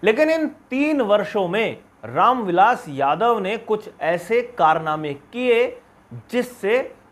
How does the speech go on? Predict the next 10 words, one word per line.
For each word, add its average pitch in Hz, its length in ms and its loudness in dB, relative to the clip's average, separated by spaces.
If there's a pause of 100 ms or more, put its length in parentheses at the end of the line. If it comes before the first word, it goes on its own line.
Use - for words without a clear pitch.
उत्तर 202 340 -2
प्रदेश 226 500 -2
सरकार 180 400 2
भी 208 140 -4
हिल 156 200 -4
गई 226 280 0 (300)
और 160 120 -2
जब 190 260 -4
उत्तराखंड 190 680 -6
में 208 220 -10